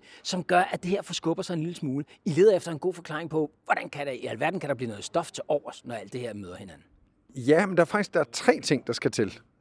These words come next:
Speaker 2: til at ende med at få noget, der har stof og ikke antistof. Fordi for det første skal du bruge, at der er forskel på stof og antistof. At den ene henfalder en lille smule anderledes end den anden.
Speaker 1: Så de
Speaker 2: Øh.
Speaker 1: følger ikke samme regelsystemer, når de henfalder?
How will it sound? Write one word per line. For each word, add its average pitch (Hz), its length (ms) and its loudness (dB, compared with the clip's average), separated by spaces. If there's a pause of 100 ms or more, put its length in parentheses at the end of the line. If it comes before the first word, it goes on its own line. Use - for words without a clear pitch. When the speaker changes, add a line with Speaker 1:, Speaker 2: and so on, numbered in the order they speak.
(140)
Speaker 2:
til 147 100 8
at 127 120 12
ende 147 240 8
med 143 100 8
at 113 100 2
få 123 120 4
noget, 117 220 8
der 113 140 6
har 107 300 -2
stof 123 300 6
og 101 60 4
ikke 101 120 0
antistof. 101 380 -2 (300)
Fordi 127 420 -2 (240)
for 117 100 2
det 110 80 2
første 190 280 6
skal 160 220 6
du 131 180 6 (420)
bruge, 143 440 6
at - 140 -4
der 113 60 4
er 107 40 -4
forskel - 440 0
på 123 120 -4
stof 98 280 0
og 92 80 -2
antistof. - 420 -14 (200)
At 139 160 -2
den 139 180 2
ene 147 380 4 (460)
henfalder - 760 2 (520)
en 113 100 -4
lille 175 200 2
smule 143 400 2
anderledes 127 600 2 (160)
end 123 140 0 (100)
den 143 100 -4
anden. 92 360 -10 (420)
Speaker 1:
Så 170 120 -14
de 151 120 -10
Speaker 2:
Øh. 120 60 -8
Speaker 1:
følger 208 240 6
ikke 190 220 0
samme 175 420 2
regelsystemer, 143 960 -2 (200)
når 165 100 0
de 147 120 -2
henfalder? 120 380 -6